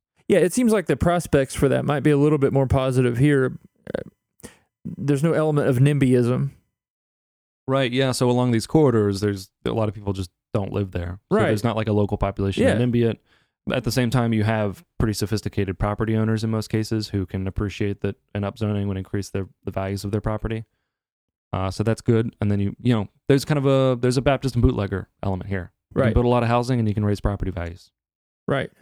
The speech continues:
Speaker 1: So do you see, do you see Lexington making a lot of progress, or do you see Lexington falling behind on this?
Speaker 2: Yeah.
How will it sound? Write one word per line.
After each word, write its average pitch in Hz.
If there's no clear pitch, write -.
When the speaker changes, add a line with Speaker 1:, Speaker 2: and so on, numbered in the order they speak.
Speaker 1:
So -
do 147
you 202
see, 196
do 156
you 180
see 175
Lexington 147
making 143
a 131
lot 131
of 127
progress, 165
or 131
do 117
you 127
see 127
Lexington 131
falling 131
behind 135
on 127
this? 127
Speaker 2:
Yeah. 101